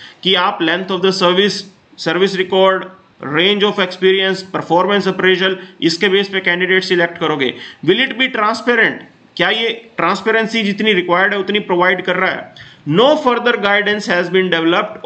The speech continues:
on explaining these terms। ओके, ये, ये टर्म्स को कैसे आप लिखोगे,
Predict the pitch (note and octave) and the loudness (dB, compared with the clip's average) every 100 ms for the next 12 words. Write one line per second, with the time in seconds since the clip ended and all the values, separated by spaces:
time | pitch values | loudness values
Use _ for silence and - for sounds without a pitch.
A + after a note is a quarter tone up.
0 | F3 F3+ A3+ - E3 E3+ F#3 G3 E3 E3+ | 0 2 -2 -4 -2 0 2 0 -2 -2
1 | E3 - E3 D#3 B2 A#2 - - C#3 D#3+ | -2 -2 0 2 0 -4 -8 -8 -4 -4
2 | B2+ - - - A2+ A2 - - - F3+ | -4 -12 -20 -12 -8 -8 -10 -14 0 2
3 | G#3+ G#3+ F#3+ G#3 G3+ - G3+ G3 - - | 2 0 0 -2 -4 -2 -2 -2 -6 -2
4 | F3+ F3+ A3 G3+ G3 F3 F3 F3+ F#3 | -2 2 0 2 -2 -4 0 0 0